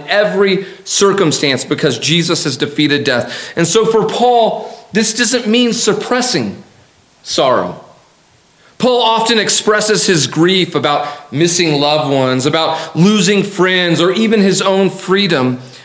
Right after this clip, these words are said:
But Paul describes this joy in a really unique way in Second Corinthians chapter six. "Sorrowful, yet always rejoicing. Poor, yet making many rich. Having nothing,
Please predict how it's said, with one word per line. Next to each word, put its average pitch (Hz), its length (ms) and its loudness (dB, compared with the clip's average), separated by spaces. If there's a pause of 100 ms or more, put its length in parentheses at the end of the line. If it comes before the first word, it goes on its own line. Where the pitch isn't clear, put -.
(300)
But 185 220 2
Paul 240 320 2
describes 190 920 -2 (800)
this 151 200 0
joy 175 460 2
in 147 100 0
a 139 60 2
really 190 300 2
unique 160 480 0
way 113 180 2
in 113 80 -2
Second 175 360 -2
Corinthians 123 500 -6
chapter 131 400 -4
six. - 500 -12 (1400)
"Sorrowful, 180 1300 -2 (960)
yet 160 160 0
always 160 360 2
rejoicing. 127 560 -8 (1200)
Poor, 202 720 2 (380)
yet 190 240 0
making 214 440 0
many 190 300 0
rich. 147 380 -4
Having 262 500 0
nothing, 202 720 -2